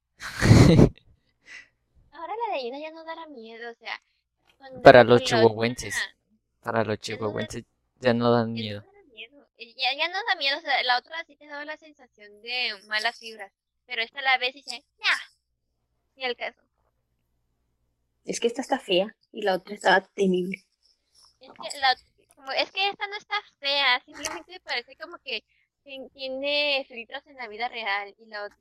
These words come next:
Speaker 2: era más natural.
Speaker 1: Hasta tiene acá rosa y tal la cosa, y yo,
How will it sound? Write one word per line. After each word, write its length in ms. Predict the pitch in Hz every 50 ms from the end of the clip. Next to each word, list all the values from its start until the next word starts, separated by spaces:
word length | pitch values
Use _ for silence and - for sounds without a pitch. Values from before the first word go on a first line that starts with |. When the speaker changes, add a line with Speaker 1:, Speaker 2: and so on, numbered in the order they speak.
| 233 226
Speaker 2:
era 120 | 233 240
más 200 | 226 226 233 _
natural. 440 | 254 247 _ 214 202 208 120 233 _ _ _ _ _ _ _ _ _ _ _ _ _ _ _ _ _ _ _ _ _ _ _ - - - - - - - _ _
Speaker 1:
Hasta 220 | - - - - 127
tiene 320 | - - 117 110 113 117 131
acá 220 | 135 - 117 117
rosa 520 | - - - 113 - - 123 - - 131 131
y 80 | 120
tal 240 | 113 - 123 123 123 131
la 80 | 131 -
cosa, 300 | - - 113 - - 120
y 80 | 120 110
yo, 240 | 117 113 110 110